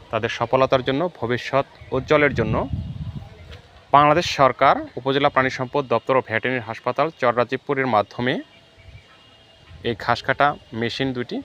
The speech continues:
বিতরণ করলেন। আমরা তাদের সাফল্য কামনা করছি। তাদেরকে, যারা, আহ, খামারি আছেন, তাদের ভবিষ্যৎ যেন আরও উজ্জ্বল হয়, এর জন্য দোয়া করছি। বন্ধুরা, আপনাদের খামারের জন্য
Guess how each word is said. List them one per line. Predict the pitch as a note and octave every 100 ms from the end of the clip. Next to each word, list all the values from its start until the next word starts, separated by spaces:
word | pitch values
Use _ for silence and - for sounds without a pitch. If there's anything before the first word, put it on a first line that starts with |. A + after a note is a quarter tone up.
| - -
বিতরণ | C3+ C#3 B2+
করলেন। | G#2+ F#2+ D#2 C2 - - _ _ _ _ _ - _ _ - _ -
আমরা | D3+ D#3 F#3
তাদের | D3+ C#3 D3 D#4+ _ _ _ _ _
সাফল্য | - - D#3 D#3+ D#3+
কামনা | E3 C3 A2+
করছি। | - G2+ - - - _ -
তাদেরকে, | A#2+ B2 - D#3+ C#4+ - - _ _ _ _ _ -
যারা, | A#2 A#2 A#2 A#2+ - _ - - -
আহ, | - G#2+ G#2+ -
খামারি | - C3 C#3
আছেন, | B2 A2 B2 E3+ A#3+ _
তাদের | A2+ A2 A2+
ভবিষ্যৎ | A2 A#2+ B2+ C3 B2+
যেন | B2 C3+ B3 -
আরও | A2+ A#2 -
উজ্জ্বল | B2 C3 C#3+
হয়, | A2+ A2 G3 C4 _ -
এর | G#2+
জন্য | A#2+ A2+
দোয়া | A2 G#2+
করছি। | A2 - - B3 _ _ _ - - -
বন্ধুরা, | C3 C3 D#3 G3+ -
আপনাদের | F3+ - B2+ C3
খামারের | - A#2 A#2 A#2
জন্য | B2 B2 C4+